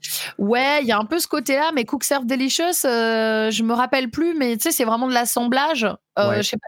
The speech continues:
Speaker 1: je sais plus si c'est toi qui prépares. Là, t'as vraiment tout le côté, euh,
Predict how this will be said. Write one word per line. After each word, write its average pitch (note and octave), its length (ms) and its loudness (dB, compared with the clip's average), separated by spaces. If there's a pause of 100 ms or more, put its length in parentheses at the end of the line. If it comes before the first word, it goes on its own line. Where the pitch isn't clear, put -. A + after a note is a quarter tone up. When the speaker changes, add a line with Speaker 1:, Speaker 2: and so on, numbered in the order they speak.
Speaker 1:
je - 60 -6
sais A#3 80 -4
plus C#4 100 -2
si - 60 -2
c'est B3+ 100 0
toi A#3 140 0
qui G#3 100 -10
prépares. C#4 380 2
Là, B3+ 160 2
t'as A3+ 100 4
vraiment G#3+ 240 0
tout C4 140 -4
le G3 40 -2
côté, C4+ 380 0
euh, F#3 140 0